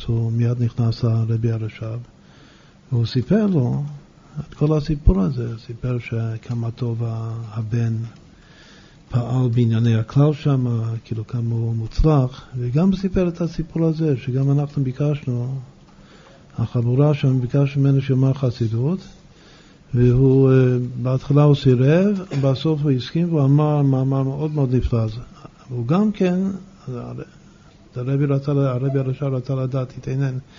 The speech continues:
מה היה, מה, מה הוא אמר. אז, אה, אז אותו החסיד, הוא חזר, הוא חזר אותו, על התוכן, הנקודה של המאמר שהוא, ש-, שהוא אמר. מתוך הרבה התפעלות מזה.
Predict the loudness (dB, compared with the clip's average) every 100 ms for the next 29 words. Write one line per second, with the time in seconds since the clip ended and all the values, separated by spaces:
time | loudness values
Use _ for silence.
0 | -6 4 6 8 8 6 2 0 -4 -2
1 | 0 2 0 -2 -8 -12 -20 -20 -20 -20
2 | -20 -20 -20 -20 -20 -20 -6 -2 0 4
3 | 4 6 4 2 -2 -6 -8 -6 -4 2
4 | 2 2 0 -2 -2 0 2 0 -2 -4
5 | -2 -2 -2 -4 -8 -16 -18 -10 -6 -4
6 | -2 0 -2 0 0 0 0 2 4 4
7 | 4 4 4 2 -2 -2 0 2 2 0
8 | 0 -2 -2 0 0 0 -2 -4 -6 -8
9 | -8 -10 -14 -14 -14 -6 -4 -2 -4 -10
10 | -18 -20 -20 -20 -20 -20 -20 -20 _ -12
11 | -12 -12 -20 -18 -10 -6 0 0 2 4
12 | 4 4 4 4 4 2 -2 -6 -12